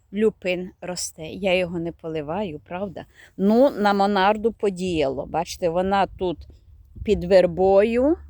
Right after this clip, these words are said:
а тут картопля стоїть мені в пояс. Тому монарда —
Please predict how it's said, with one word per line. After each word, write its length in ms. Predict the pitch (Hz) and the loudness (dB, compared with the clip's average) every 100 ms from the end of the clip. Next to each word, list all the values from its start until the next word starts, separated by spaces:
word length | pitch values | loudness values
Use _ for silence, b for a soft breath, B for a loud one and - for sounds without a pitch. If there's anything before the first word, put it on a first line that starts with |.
| - | -4
а 120 | 180 | -4
тут 280 | - 185 - | -4 -8 -2
картопля 760 | 185 165 - 160 175 170 190 | -2 -2 -2 0 0 2 0
стоїть 600 | 196 - 214 214 226 240 | -2 -2 0 2 0 -2
мені 260 | 220 233 254 | -2 0 2
в 100 | 262 | 0
пояс. 600 | - 277 285 311 - - _ _ _ _ _ _ | 2 2 4 2 -2 -12 _ _ _ _ _ _
Тому 720 | - 208 202 240 294 320 311 | -2 0 2 6 6 6 4
монарда — 1080 | - 226 208 202 247 254 226 233 226 220 151 | 2 -2 0 2 2 0 2 4 4 2 0